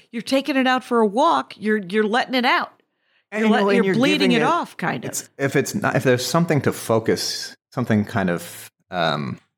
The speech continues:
Speaker 2: imaginary or whatever, a scenario, very clear, linear scenario to freak out about that you're, that is not, you're not a part of, you,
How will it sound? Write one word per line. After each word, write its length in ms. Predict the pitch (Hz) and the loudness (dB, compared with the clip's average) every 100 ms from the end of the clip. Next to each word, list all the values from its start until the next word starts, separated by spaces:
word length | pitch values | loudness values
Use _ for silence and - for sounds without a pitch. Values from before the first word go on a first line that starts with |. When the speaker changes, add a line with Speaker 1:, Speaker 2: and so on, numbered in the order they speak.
| _ _ _ | _ _ _
Speaker 2:
imaginary 600 | 90 101 117 110 98 92 | -6 -2 -2 0 0 0
or 120 | 92 90 | 0 -2
whatever, 420 | 90 110 92 90 | 0 0 2 -2
a 60 | |
scenario, 460 | - 101 104 98 87 | -2 -2 0 0 0
very 220 | 92 87 | -2 -2
clear, 800 | 85 - 104 90 85 85 85 - 92 | -4 -6 -4 0 0 0 -2 -6 -8
linear 320 | 90 85 87 | -4 -2 -2
scenario 500 | - 87 85 85 82 | -2 0 0 0 -2
to 380 | - 104 92 90 | -2 0 2 0
freak 320 | - 95 90 | -2 -2 0
out 180 | 95 92 | 0 0
about 340 | 85 85 82 | 0 0 0
that 140 | 82 - | -2 -2
you're, 160 | 80 | -2
that 160 | 71 87 | -2 -4
is 180 | 85 113 | -6 -4
not, 340 | 95 82 - | -2 -2 -4
you're 100 | 85 | -4
not 160 | 90 82 | -2 -2
a 40 | |
part 280 | - 113 95 | 0 -2 0
of, 260 | 87 101 - _ _ _ | -2 -6 -12 _ _ _
you, 220 | 87 | -10